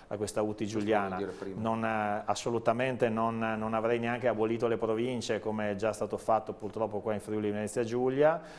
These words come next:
Speaker 1: Adesso speriamo comunque che la riforma costituzionale non vada in porto così come è stata scritta, ma al di là di tutto credo che il vero giudizio lo si darà tra qualche mese, io sono fiducioso.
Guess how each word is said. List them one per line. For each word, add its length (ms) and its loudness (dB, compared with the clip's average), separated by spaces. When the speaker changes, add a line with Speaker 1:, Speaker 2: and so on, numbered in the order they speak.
Speaker 1:
Adesso 360 0
speriamo 480 0
comunque 280 0
che 100 -2
la 100 2
riforma 380 0
costituzionale 760 -4
non 140 -4
vada 320 4
in 180 -4
porto 380 2
così 240 -2
come 160 -4
è 40 -6
stata 280 -2
scritta, 500 0
ma 120 0
al 80 2
di 80 0
là 140 6
di 140 -2
tutto 260 2
credo 260 4
che 100 0
il 80 2
vero 220 6
giudizio 400 2
lo 80 0
si 140 -2
darà 180 4
tra 160 -2
qualche 280 0
mese, 300 0
io 120 -2
sono 160 -6
fiducioso. 580 -6